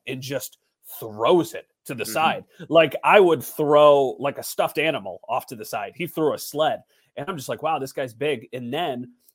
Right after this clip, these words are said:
Speaker 1: while we were having a press conference with Von Miller, Shane Ray walked out of the locker room 'cause he was doing an interview with somebody. And I just looked at him, and I'm like, "That guy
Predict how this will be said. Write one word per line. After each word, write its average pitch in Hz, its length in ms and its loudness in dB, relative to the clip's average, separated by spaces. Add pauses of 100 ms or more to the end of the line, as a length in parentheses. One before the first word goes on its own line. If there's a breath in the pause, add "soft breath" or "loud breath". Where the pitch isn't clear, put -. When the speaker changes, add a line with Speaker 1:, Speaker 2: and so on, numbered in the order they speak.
(120)
Speaker 1:
while 165 360 6
we 156 100 2
were 135 180 2
having 135 280 -2
a 120 80 -10
press 185 240 -2
conference 110 420 -12
with 113 160 -12
Von 113 240 -8
Miller, 143 380 -4 (300)
Shane 156 360 -2
Ray 156 200 2
walked 123 480 0
out 135 160 2
of 123 60 -6
the 117 80 -2
locker 135 420 -4
room 110 260 -8
'cause 123 160 -12
he 131 60 -8
was 123 120 -6
doing 127 240 -6
an 104 80 -12
interview 160 360 -4
with 226 100 0
somebody. 233 460 -2 (360)
And - 120 -8
I 190 80 0
just 139 160 -8
looked 202 240 -6
at 127 100 -6
him, 107 80 -16
and 104 80 -16
I'm 107 80 -20
like, 107 220 -16
"That 220 400 -12
guy - 220 -18